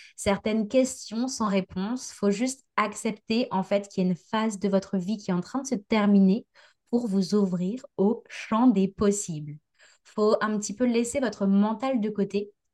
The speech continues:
pour beaucoup plus connecter à votre instinct naturel. Bon, et qu'est-ce que ça donne au niveau amour pour les vierges ?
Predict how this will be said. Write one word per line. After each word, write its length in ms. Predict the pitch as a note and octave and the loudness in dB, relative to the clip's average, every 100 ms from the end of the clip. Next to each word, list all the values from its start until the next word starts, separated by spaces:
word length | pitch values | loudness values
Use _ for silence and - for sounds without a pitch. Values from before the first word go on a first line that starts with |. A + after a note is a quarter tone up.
| _ _ | _ _
pour 120 | - - - | -20 -14 -4
beaucoup 260 | C4 C4 | -2 -2
plus 280 | C4 B3+ B3+ | -4 -4 -4
connecter 520 | G#3+ G3+ F#3 - A3+ - | 0 0 0 -2 -4 -2
à 80 | E3+ | -4
votre 300 | F3+ G3 - | -4 -6 -6
instinct 380 | F3+ F3 - F#3+ | -6 -4 -2 -2
naturel. 340 | D#3+ - - _ _ _ _ _ _ _ _ | -4 -12 -18 _ _ _ _ _ _ _ _
Bon, 240 | G#3 F3+ - _ _ | 2 2 -4 _ _
et 60 | G3+ | 2
qu'est-ce 140 | B3 | 2
que 80 | B3+ | 2
ça 140 | B3+ F#3 | 0 2
donne 220 | G3 D4+ | 2 2
au 40 | |
niveau 240 | A3+ G#3+ G#3 | 2 4 4
amour 320 | G3+ B3 - | 4 0 -2
pour 120 | A3 | 0
les 120 | G3 | 0
vierges ? 440 | F3 E3 C4 _ | -2 -8 -10 _